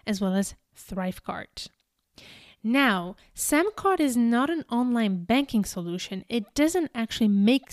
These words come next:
the payment, uh, to your bank account. It just offers that interface that is customer friendly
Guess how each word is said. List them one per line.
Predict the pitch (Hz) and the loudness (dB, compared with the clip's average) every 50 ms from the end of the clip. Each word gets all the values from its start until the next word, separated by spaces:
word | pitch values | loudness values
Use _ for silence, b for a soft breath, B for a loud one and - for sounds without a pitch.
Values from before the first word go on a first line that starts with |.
| - - - | -16 -14 -10
the | 220 185 208 196 | -6 -6 -6 -6
payment, | - - - 233 233 226 214 202 190 185 208 247 - - B B B B B B B B B | -4 -2 0 2 2 4 2 2 0 -2 -4 -6 -10 -12 B B B B B B B B B
uh, | 233 214 208 202 | -4 -4 -4 -4
to | - - - 277 247 | -4 -4 0 0 2
your | 226 226 214 | 4 4 2
bank | 185 180 208 220 226 226 - - | 2 2 0 0 0 0 -2 -4
account. | 202 - - 240 247 185 180 180 - - | -6 -4 -2 0 0 0 0 -4 -6 -6
It | - 214 190 | -6 -6 -4
just | - 262 247 - - - - | -2 -4 -4 -4 -6 -6 -4
offers | 247 262 247 - 262 247 226 214 | -4 -4 -4 -6 -6 -6 -6 -6
that | - 214 190 190 - - - | -8 -8 -8 -8 -8 -8 -4
interface | 285 330 381 - - 240 196 - - - 180 175 180 220 285 349 - - - B B B B B B | -4 -4 -2 -2 -2 -4 -4 -4 -6 -6 -4 -4 -2 -4 -4 -6 -10 -12 -14 B B B B B B
that | B 220 202 214 208 208 202 | B -4 0 0 0 0 0
is | 208 202 202 190 - _ _ _ _ - | 0 0 0 -2 -6 _ _ _ _ -6
customer | - 285 277 - - 285 240 220 214 196 | -2 -2 -2 -2 0 0 2 2 2 0
friendly | - - - - 214 226 269 285 254 208 185 170 180 240 285 | -2 -4 -8 -4 -2 0 0 2 2 0 0 0 -2 -4 -4